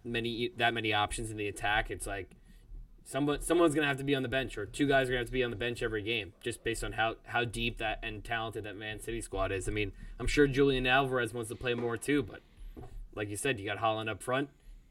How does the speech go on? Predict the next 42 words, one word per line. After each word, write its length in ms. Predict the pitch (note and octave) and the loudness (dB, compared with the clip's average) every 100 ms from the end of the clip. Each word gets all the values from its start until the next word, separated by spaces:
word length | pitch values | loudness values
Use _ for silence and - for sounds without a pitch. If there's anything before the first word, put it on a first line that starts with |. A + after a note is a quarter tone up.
| - _ - | -20 _ -8
You 120 | G#2+ | -6
know, 240 | G2+ F#2+ - | -6 -6 0
Mahrez 440 | B2+ C3+ C3 B2+ | 6 8 8 6
has 100 | A#2+ | 4
been 140 | A#2 B2 | 0 0
almost 300 | B2 A#2+ B2+ | 0 0 -2
undroppable, 720 | A#2 A#2+ A#2 B2+ A#2+ A#2+ B2 | 0 2 2 2 2 4 2
and 160 | G#2+ G2 _ _ - - | -2 -10 _ _ -20 -14
Grealish 440 | - C3+ C3+ A#2+ B2+ | 0 6 6 6 2
over 100 | A2+ | 0
the, 220 | A#2 A2+ A#2+ - | 0 0 -2 -4
probably 260 | - C3+ B2 | 2 4 4
since 300 | C3 A#2+ - | -2 -4 -4
coming 200 | C#3 B2+ | -4 0
back 160 | A#2+ A#2+ | 0 0
from 80 | A#2+ | -2
the 40 | |
World 220 | A#2 A2+ | 0 0
Cup's 280 | - B2+ - | 2 2 2
been, 400 | - G#2+ G#2+ G#2 - | -4 -4 -4 -10 -10
you 80 | A2+ | -6
know, 120 | G#2 | -4
one 180 | A2 A2+ | -4 -2
of 60 | |
the 60 | A2 | -2
best 260 | G#2 G#2+ - | -2 -4 -4
wingers 320 | A2 A2 G#2+ | -4 -4 -4
in 80 | G#2+ | -4
the 100 | G#2+ | 0
league. 300 | A#2+ G#2 - | 0 0 0
So, 340 | A2 G#2+ G2+ - - - - - - - | 2 4 0 -6 -20 -20 -20 -20 -20 4
yeah, 200 | D3+ D#3+ | 10 10
I 80 | A#2+ | 10
agree. 260 | A#2+ C#3 B2 | 4 2 2
Foden's 380 | B2+ C#3 B2+ | 2 2 2
a 40 | G2+ | -2
stud, 380 | - C#3 B2 G2 | 4 6 6 2
but 160 | G#2+ - - - - - | -8 -10 -14 -16 -18 -16
<laughs> 500 | - - B2+ B2+ - | -10 -6 -4 -6 -2
there's 160 | C3 C3 | 0 2
only 180 | C3+ | 2
s-, 180 | B2+ - | 2 -2